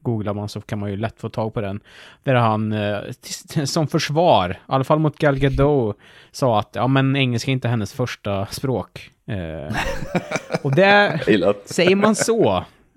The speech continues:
Speaker 1: eh, då kan man nog ge, ge liksom ändå s-, tycka att, ja, men då är det nog inte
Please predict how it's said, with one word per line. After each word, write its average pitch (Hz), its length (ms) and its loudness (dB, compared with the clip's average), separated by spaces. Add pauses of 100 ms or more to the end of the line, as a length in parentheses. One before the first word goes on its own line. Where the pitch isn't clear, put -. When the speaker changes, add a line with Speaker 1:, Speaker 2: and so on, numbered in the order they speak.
(220)
Speaker 1:
eh, 120 320 0
då 160 340 0 (360)
kan 165 180 0
man 165 100 0
nog 131 180 2
ge, 135 120 2 (160)
ge 139 200 -2
liksom 120 380 -4
ändå 120 180 -2
s-, - 240 -12
tycka 131 320 -4
att, 131 140 -6
ja, 117 120 -4
men 117 160 -2
då 139 120 2
är 123 60 2
det 113 60 -2
nog 107 140 -4
inte 95 500 -4